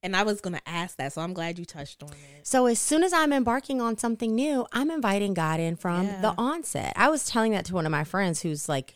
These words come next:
Speaker 2: dating,
Speaker 1: Mm-hmm.
Speaker 2: dating around.
Speaker 1: Mm-hmm.
Speaker 2: And she's like, once she's all in the, in the thick of it, head over heels, now she wants to pray for discernment and whatever else. And I'm like, "Yeah, but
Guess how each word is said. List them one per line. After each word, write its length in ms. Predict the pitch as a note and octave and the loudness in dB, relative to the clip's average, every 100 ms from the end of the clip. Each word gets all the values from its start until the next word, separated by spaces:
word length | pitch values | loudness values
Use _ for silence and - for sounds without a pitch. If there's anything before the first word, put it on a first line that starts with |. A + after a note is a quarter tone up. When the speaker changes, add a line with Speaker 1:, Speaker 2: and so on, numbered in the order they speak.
| E3 | -4
Speaker 2:
dating, 480 | E3+ D3 - F2+ F#3 F#3+ | 0 0 -2 -6 -6 -6
Speaker 1:
Mm-hmm. 180 | F#3+ F3+ | -6 -2
Speaker 2:
dating 280 | E3+ D#3+ D3 | 0 2 2
around. 500 | C3+ C3 F2+ C#2 E2 | 2 0 0 -4 -8
Speaker 1:
Mm-hmm. 480 | F#3 G3+ F#3 E3+ E3+ - | -8 -8 -8 -10 -12 -10
Speaker 2:
And 120 | E3 D#3 | -4 -4
she's 340 | - A#3+ F#3+ | 0 0 0
like, 720 | F3+ D#3+ D#3 D3 C#3+ - - - - - - C#3+ | 0 2 2 2 0 -6 -20 -20 -20 -20 -18 0
once 240 | G3+ C4+ | 0 2
she's 200 | - A#3+ | 0 2
all 480 | G#3 G#3 F3+ E3 - D3+ D#3+ | 4 6 6 4 0 -14 -6
in 200 | - G3 | 0 2
the, 120 | D#3+ - | 2 2
in 200 | G#3+ G3+ | 2 4
the 180 | D#3 D3+ _ - _ A#3 | 0 -4 _ -20 _ 0
thick 180 | - | 4
of 220 | E3 D3 C#3+ | 6 6 4
it, 160 | D3 | 2
head 200 | D#3+ A3 | 6 8
over 280 | G3 E3+ E3 | 8 6 2
heels, 500 | F#3 C4+ G3+ D3+ D3+ | 4 6 6 4 4
now 260 | E3+ F#3+ F#3+ | 6 6 6
she 200 | - B3 | 0 0
wants 240 | F#3 D#3+ | 2 0
to 120 | F3+ - _ - | -2 -4 _ 0
pray 200 | E3+ F3 | 2 2
for 320 | D#3 D3+ D3 | 2 2 2
discernment 720 | D3 - E3 E3 D3+ D3+ C#3+ | 0 0 2 2 2 0 0
and 320 | B2 A#2+ A#2+ - | -2 -2 -6 -2
whatever 420 | D#3 E3 C#3 D3+ | 2 2 2 4
else. 340 | G3 D3+ - | 4 4 0
And 100 | D#3 | -2
I'm 140 | D#3 D3+ | 0 0
like, 260 | D3 - | -2 -4
"Yeah, 160 | E4+ F#4 | -4 -2
but 280 | B3+ B3+ | 0 -2